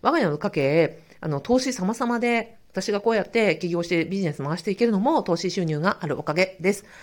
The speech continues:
もう人生を変える力があり、なおかつ、えー、仕事とか育児とかで時間がない人ほどこそ、もう私副業よりね、投資の方が、あの、インパクト大きいと思ってるんですよ。時間かけないでいいから。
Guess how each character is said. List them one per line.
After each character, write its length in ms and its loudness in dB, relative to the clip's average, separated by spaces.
も 200 2
う 40 0
人 180 0
生 220 2
を 280 4
変 100 -2
え 20 -4
る 100 -2
力 260 2
が 160 -2
あ 80 4
り、 280 0
な 140 2
お 60 2
か 140 -8
つ、 280 0
え 380 -6
ー、 20 -12
仕 140 -4
事 180 0
と 80 -4
か 180 -4
育 220 -2
児 100 -8
と 100 -2
か 260 -12
で 380 2
時 140 -4
間 220 -4
が 100 -2
な 160 -4
い 60 0
人 200 0
ほ 80 2
ど 140 0
こ 140 -6
そ、 160 2
も 80 -10
う 60 -8
私 340 -4
副 240 -6
業 80 -2
よ 200 6
り 120 0
ね、 400 0
投 160 0
資 160 -2
の 80 0
方 180 6
が、 380 2
あ 40 -8
の、 180 -6
イ 80 -4
ン 100 -4
パ 100 0
ク 80 -16
ト 100 -4
大 180 -6
き 100 -12
い 80 -8
と 80 4
思 100 2
っ 60 -4
て 100 0
る 40 -2
ん 20 -4
で 60 -8
す 100 -4
よ。 180 0
時 140 -8
間 160 2
か 80 -8
け 100 -2
な 100 0
い 60 -4
で 60 -4
い 160 -8
い 60 -10
か 120 -4
ら。 160 -6